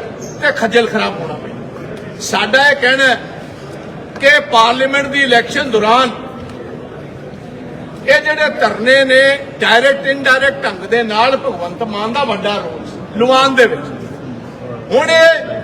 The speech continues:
ਜਿਹੜਾ all of a sudden ਇਹ ਕੰਮ ਕੀਤਾ ਗਿਆ, ਇਹ ਪੰਜਾਬ ਦੇ ਕਿਰਦਾਰ ਦੇ ਖਿਲਾਫ।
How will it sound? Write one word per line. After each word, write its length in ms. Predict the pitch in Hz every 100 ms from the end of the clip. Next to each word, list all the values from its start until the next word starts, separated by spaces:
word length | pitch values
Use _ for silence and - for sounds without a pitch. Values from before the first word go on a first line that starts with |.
| -
ਜਿਹੜਾ 360 | - 277 269 247
all 100 | 302
of 120 | 311
a 40 |
sudden 400 | 294 247 226 254
ਇਹ 60 | 254
ਕੰਮ 260 | 240 233
ਕੀਤਾ 400 | 233 226 208 240
ਗਿਆ, 240 | 226 254 262
ਇਹ 180 | 269 269
ਪੰਜਾਬ 520 | - 190 196 220 214
ਦੇ 60 |
ਕਿਰਦਾਰ 520 | 277 277 233 226 233 240
ਦੇ 160 | 254
ਖਿਲਾਫ। 280 | 220 185 156